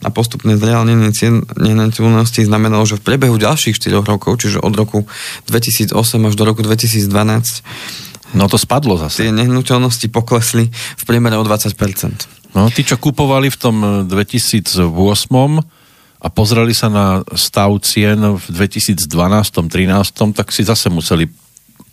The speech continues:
Speaker 2: hľadať muchu na čele, aby mali dôvod si plesnúť tak oficiálne, aby to nebolo blbek, že
Speaker 1: Áno, že čo sa
Speaker 2: sa
Speaker 1: deje.
Speaker 2: každý na nich pozerá.
Speaker 1: No a čo sa udialo v tom dvetisícosmom, že to spľaslo? Tak spľaslo to aj z toho dôvodu, že prišla teda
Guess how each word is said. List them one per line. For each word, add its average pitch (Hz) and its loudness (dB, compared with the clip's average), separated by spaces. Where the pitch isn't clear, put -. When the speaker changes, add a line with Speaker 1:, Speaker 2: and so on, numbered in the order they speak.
Speaker 2:
hľadať 95 0
muchu 98 0
na 90 2
čele, 90 0
aby 87 2
mali 90 2
dôvod 90 0
si - -8
plesnúť - -4
tak 87 -4
oficiálne, 90 0
aby 85 -2
to 85 -8
nebolo 85 -2
blbek, 82 -2
že 82 -6
Speaker 1:
Áno, 107 0
že 110 2
čo 107 0
sa 101 2
Speaker 2:
sa - -
Speaker 1:
deje. 101 0
Speaker 2:
každý 90 0
na 92 2
nich 92 -2
pozerá. 90 0
Speaker 1:
No 117 4
a 127 2
čo 127 -2
sa 147 0
udialo 143 2
v 123 -6
tom 123 2
dvetisícosmom, 117 0
že 113 0
to 110 -2
spľaslo? 113 -2
Tak 101 0
spľaslo 131 0
to 127 0
aj 117 2
z 110 -2
toho 120 2
dôvodu, 117 2
že 110 0
prišla 110 0
teda 107 2